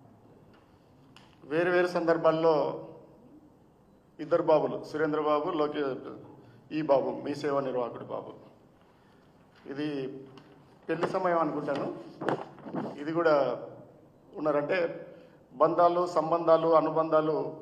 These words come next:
పార్టీల దగ్గర నుంచి పర్సనల్ వ్యవహారాల వరకు అన్నీ ఉన్నాయి. అంతేకాకుండా ఆశ్చర్యకరంగా రాజ్యాంగ అధినేత కూడా, మన గవర్నర్ గారితో కూడా బాబు గారు.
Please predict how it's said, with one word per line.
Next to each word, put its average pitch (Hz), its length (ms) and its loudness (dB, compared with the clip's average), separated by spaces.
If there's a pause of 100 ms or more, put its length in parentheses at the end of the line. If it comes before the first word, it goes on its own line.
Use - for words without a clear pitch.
(480)
పార్టీల 160 320 4
దగ్గర 151 320 0
నుంచి 151 240 -4
పర్సనల్ 156 460 0
వ్యవహారాల 143 380 2
వరకు 139 260 0
అన్నీ 156 220 0
ఉన్నాయి. 127 360 -4 (680)
అంతేకాకుండా 165 880 6 (140)
ఆశ్చర్యకరంగా 165 1000 4 (280)
రాజ్యాంగ 156 440 6
అధినేత 147 320 2
కూడా, 135 280 -2 (960)
మన 135 140 -4 (100)
గవర్నర్ 147 300 2
గారితో 151 280 0
కూడా 139 240 -2
బాబు - 340 -6
గారు. - 280 -16